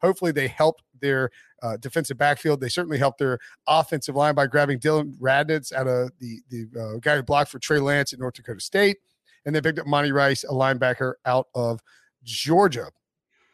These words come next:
Free agency just wasn't kind to them. They lose Jonnu Smith to the Patriots.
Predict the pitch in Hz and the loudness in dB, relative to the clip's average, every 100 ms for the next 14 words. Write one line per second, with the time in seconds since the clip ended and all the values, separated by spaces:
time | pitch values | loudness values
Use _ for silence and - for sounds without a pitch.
0 | _ - 196 214 247 226 269 180 - 123 | _ -4 0 2 0 -4 -4 -2 -4 -2
1 | 131 170 156 - - 131 143 80 - _ | 0 2 0 -8 -4 -4 -4 -8 -20 _
2 | - 139 175 - - 165 196 175 165 151 | -8 -2 -2 -2 2 4 4 0 0 0
3 | 147 - 139 - 139 120 120 113 | 0 -4 -8 -2 -4 -2 -6 -8